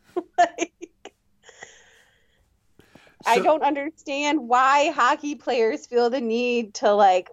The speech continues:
Speaker 1: play when they're broken and when they're sick. <laughs>
Speaker 2: Well, that's what, uh, that entire sport takes place during the flu season, so there, someone's gonna get the flu at some point.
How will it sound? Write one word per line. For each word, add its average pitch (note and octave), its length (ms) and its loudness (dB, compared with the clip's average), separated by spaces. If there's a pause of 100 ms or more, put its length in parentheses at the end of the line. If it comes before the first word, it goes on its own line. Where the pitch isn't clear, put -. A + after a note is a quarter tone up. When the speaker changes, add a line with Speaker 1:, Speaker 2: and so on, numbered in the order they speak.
Speaker 1:
play A3+ 300 4
when G#3+ 300 -2
they're G#3 140 2
broken A#3+ 760 0
and A#3+ 260 -4
when A3+ 200 2
they're G3 160 -2
sick. - 720 -6
<laughs> D4+ 40 -2 (680)
Speaker 2:
Well, F#3+ 160 -8
that's F#3 260 -2
what, F3+ 180 -6
uh, F3 380 -4
that F#3+ 180 -2
entire G#3 300 2
sport G3 420 0
takes E3 220 -2
place D#3 280 0
during D#3 400 4
the B2+ 80 0
flu E3 260 4
season, A2 440 -8
so B2+ 220 -8
there, D#3 180 -2
someone's F3+ 300 0
gonna F3 160 2
get E3+ 160 2
the D3+ 80 0
flu D#3+ 260 4
at B2+ 100 0
some B2+ 240 -4
point. F#2+ 320 -16